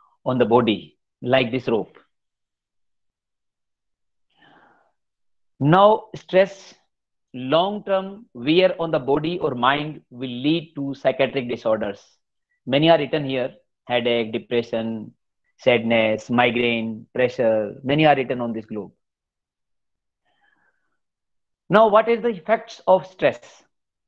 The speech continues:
Though optimal stress is helpful in real threat,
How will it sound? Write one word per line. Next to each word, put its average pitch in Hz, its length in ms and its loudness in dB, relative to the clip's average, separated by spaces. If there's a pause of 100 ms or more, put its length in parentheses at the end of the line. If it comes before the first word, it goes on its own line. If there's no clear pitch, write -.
(600)
Though 190 420 0 (220)
optimal 220 420 2
stress 190 340 4 (200)
is 170 320 2
helpful 175 420 0
in 175 120 0
real 151 260 2
threat, - 380 -4